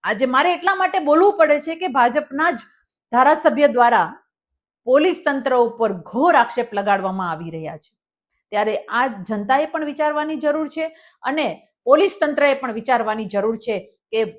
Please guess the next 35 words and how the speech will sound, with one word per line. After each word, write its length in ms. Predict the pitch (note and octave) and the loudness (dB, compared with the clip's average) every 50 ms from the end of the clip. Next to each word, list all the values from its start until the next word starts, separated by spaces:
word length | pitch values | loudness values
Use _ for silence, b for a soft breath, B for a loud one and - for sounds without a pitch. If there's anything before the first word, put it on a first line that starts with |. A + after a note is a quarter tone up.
| - _ _ _ _ _ | -20 _ _ _ _ _
ભાજપ 460 | F#3 F#3+ G#3 A3+ B3 B3 D4 D#4 D4 C#4+ - - - | -10 -2 2 4 4 4 6 4 4 2 0 -4 -6
તમારો 340 | A#3+ A#3+ B3+ C#4 D4+ E4+ F4+ | -4 0 0 2 2 2 2
જે 160 | C4+ F4 D#4 | 0 -2 -2
દુરુપયોગ 680 | A3 G#3 C#4+ C#4+ C4+ - - C4+ D#4+ F#4+ - - - | -2 0 0 0 0 -2 0 2 2 2 2 2 0
કરી 220 | - - A#3+ A#3+ A3 | 0 0 0 0 -2
રહ્યું 320 | G3 G3 F#3+ F#3 F#3 F3+ | -4 -4 -4 -4 -6 -8
છે, 300 | F3+ - E3+ D3+ D3 b b b b b _ | -8 -10 -12 -12 -12 b b b b b _
ભાજપ 360 | F#3 G#3+ A#3 B3+ A3+ F#4+ G4 G4 - - | -4 0 0 2 2 0 -2 -2 -2 -2
તમને 360 | C#4 C4+ C4+ C4+ C4+ C4+ B3 | -2 -2 -2 -4 -4 -4 -4
જે 160 | G3+ A3 A3+ | -2 -2 -2
પ્રેશરમાં 640 | A3+ A3+ A#3 B3 B3 - E4+ E4 F4 F4+ E4+ D#4+ | 0 0 0 0 2 2 2 2 2 2 2 2
રાખીને 400 | C#4+ C#4 C#4 C#4 C#4 C4+ B3+ B3 | 2 2 0 0 -4 -6 -6 -4
જે 140 | A3+ A3 A#3 | -4 -4 -4
કાર્ય 400 | A3+ - G#3 G3+ A#3+ D4 F4 F#4+ | -2 0 2 2 2 2 0 -2
કરી 280 | - - C#4+ A#3+ B3+ B3 | 0 0 0 0 0 -2
રહ્યું, 320 | A3 A3 G#3+ G#3 G#3 G3+ | -2 -2 -2 -4 -6 -8
કરાવી 400 | G#3 - A3 A3 A#3+ B3 C4+ C4+ | -4 -2 0 2 2 2 0 0
રહ્યું 300 | A#3+ A3+ A3+ G#3 G#3 G3 | -2 -2 -2 -2 -4 -8
છે, 260 | G3+ - F#3+ E3+ - _ _ _ _ | -8 -10 -12 -12 -12 _ _ _ _
એનું 280 | A3 B3 C4+ C#4+ C4+ B3 | -6 -4 -2 0 0 0
આ 20 | |
પરિણામ 560 | A3 - G3+ G3 F#3+ G3 G3 G3 G3 F#3 F3+ F3 | 0 -2 -4 -6 -6 -6 -8 -8 -8 -8 -10 -12
છે. 200 | - - - D3 F3 _ _ _ _ _ _ _ _ _ | -16 -18 -20 -20 -20 _ _ _ _ _ _ _ _ _
એટલે 180 | A3 A3 B3+ B3 | -8 -6 -6 -6
ખાસ 400 | B3 - - C#4 D4+ D#4+ D#4+ - - | -6 -2 2 2 4 2 2 0 0
કરીને 440 | C#4 A#3+ A3 G#3+ G3 F3+ D#3 C#3+ - _ _ _ _ _ F#3+ | 0 0 2 0 -4 -6 -8 -10 -14 _ _ _ _ _ -4
ગૃહમંત્રી 760 | G3+ C#4+ F4 F4+ E4+ D4+ C4+ B3 - A#3+ A3+ F3+ D#3 - _ _ _ _ _ - B3+ | 0 0 2 2 0 -2 -4 -4 -4 -4 -4 -6 -8 -12 _ _ _ _ _ 0 0
હર્ષભાઈને 480 | C#4+ C#4+ C#4+ - - C4+ B3+ B3 A#3+ | 0 0 0 2 2 2 2 2 0
મારે 220 | A#3 A3+ A3 A3 G#3+ | -2 -2 -2 -2 -4
એટલું 220 | G#3+ G#3+ A3 G#3+ | -4 -6 -8 -6
કહેવાનું 400 | - G#3+ G3 G3+ G3+ G3+ G3+ G3+ | -4 -4 -2 -2 -2 -4 -6 -8
છે 500 | G3+ - A3 A3 B3+ - - _ _ _ _ | -8 -6 -4 -4 -4 -4 -8 _ _ _ _
કે 100 | A#3+ A3+ - | -8 -4 -2
હવે 220 | A3 G#3+ G#3+ C#4 C#4+ | -2 2 2 2 2
તમે 440 | C#4 B3 G3+ G3 F#3+ E3+ D#3+ - | 2 -2 -4 -4 -6 -8 -10 -14